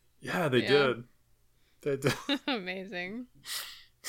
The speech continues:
Speaker 1: The nineties, they were, uh,
Speaker 2: Wild.
Speaker 1: <laughs> they were a special time.
Speaker 2: <laughs> Well, maybe having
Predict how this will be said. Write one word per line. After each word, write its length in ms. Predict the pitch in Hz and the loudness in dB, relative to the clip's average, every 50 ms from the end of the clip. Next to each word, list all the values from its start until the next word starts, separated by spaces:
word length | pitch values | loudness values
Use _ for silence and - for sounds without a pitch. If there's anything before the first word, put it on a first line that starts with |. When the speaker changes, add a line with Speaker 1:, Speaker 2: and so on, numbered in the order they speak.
| - - - - - - - - - _ _ _ _ - - - - - - 302 277 - - - 277 - - 120 98 - | -10 -10 -12 -14 -16 -16 -18 -20 -20 _ _ _ _ -20 -20 -18 -18 -8 -6 -6 -4 -4 -4 -4 -4 -6 -8 -12 -12 -6
Speaker 1:
The 60 | - 113 | -4 2
nineties, 460 | 113 117 117 117 110 104 98 92 - | 4 6 6 6 6 4 2 0 -2
they 80 | 117 110 | -2 0
were, 380 | 113 113 107 104 98 98 98 101 | 2 2 4 4 4 2 0 -4
uh, 80 | - 208 196 | -6 -6 -4
Speaker 2:
Wild. 800 | 185 185 196 226 240 240 214 196 190 180 180 185 196 254 247 - | 0 2 6 8 8 8 8 8 6 4 2 0 -2 -4 -4 -6
Speaker 1:
<laughs> 1300 | 139 131 - - _ - _ _ _ - - - - - - - - - - - - - - - - | -8 -10 -10 -12 _ -20 _ _ _ 4 4 4 4 2 -8 -12 -16 -18 -18 -14 -14 -14 -14 -4 2
they 60 | 233 226 | 4 4
were 120 | 196 170 151 | 4 4 0
a 40 | |
special 420 | 131 - - - 117 110 - - 101 | -2 -2 -4 -2 -2 -2 -2 -2 -4
time. 400 | - - 311 - - - 285 - - - | -2 -2 -2 -2 0 -4 -4 -4 -4 -6
Speaker 2:
<laughs> 100 | 262 269 - - - - - - - - - - - _ _ | -8 -8 -8 -12 -16 -16 -18 -18 -18 -18 -18 -20 -20 _ _
Well, 140 | 269 254 | -6 -2
maybe 220 | 254 269 294 302 392 | 0 0 0 2 2
having 360 | 415 403 381 349 294 196 185 | 2 4 4 4 0 -2 -4